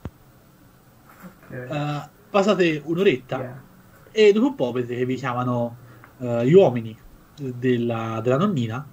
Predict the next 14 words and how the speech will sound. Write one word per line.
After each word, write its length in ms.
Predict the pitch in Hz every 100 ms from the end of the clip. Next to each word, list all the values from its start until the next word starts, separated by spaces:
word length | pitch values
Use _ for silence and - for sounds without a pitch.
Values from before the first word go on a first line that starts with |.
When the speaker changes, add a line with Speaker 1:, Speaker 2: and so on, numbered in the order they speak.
| -
Speaker 2:
sempre 340 | 120 110 -
tutti 260 | 120 123 117
quelli 180 | 120 120
lì 80 | 120
armaturati 540 | 117 113 127 117 110
con 140 | 110 113
i 40 |
vestiti 680 | 113 - 120 113 117 113 110 - - -
tutti 200 | - 139
rattoppati, 520 | 123 247 - - -
fa: 140 | - - - - - -
"Venite, 360 | 139 175 190 156
venite!" 520 | 165 95 - 58 57 - - - - - - _ - - _ - _ _ - - _ - - _ -
E 540 | 160 156 156 151 147